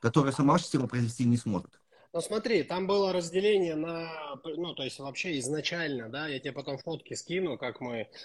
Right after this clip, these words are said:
Speaker 2: а,
Speaker 1: Ага.
Speaker 2: <laughs> ты знаешь, как происходило? Я прилетел, а, в Нью-Йорк,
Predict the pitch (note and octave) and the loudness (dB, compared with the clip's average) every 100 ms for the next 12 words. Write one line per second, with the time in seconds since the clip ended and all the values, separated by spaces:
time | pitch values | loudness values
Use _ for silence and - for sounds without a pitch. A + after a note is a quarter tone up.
0 | - A2+ A2+ A2+ A2+ G#2+ A2 - A#2+ - | -12 -4 -2 0 0 2 2 0 -6 -4
1 | C#3 C3+ D#3 F3 - E3+ - C#3+ C3 C#3+ | -4 -2 4 6 6 2 2 0 2 0
2 | C#3 B2 A#2 C3 D3 C#3+ D3 E3+ E3 C3+ | 0 0 0 -2 0 2 2 2 2 0
3 | - - - - B2+ B2 A#2+ C3 C#3+ F#3 | -4 -18 -14 -6 -2 0 0 0 2 2
4 | G#3 | 0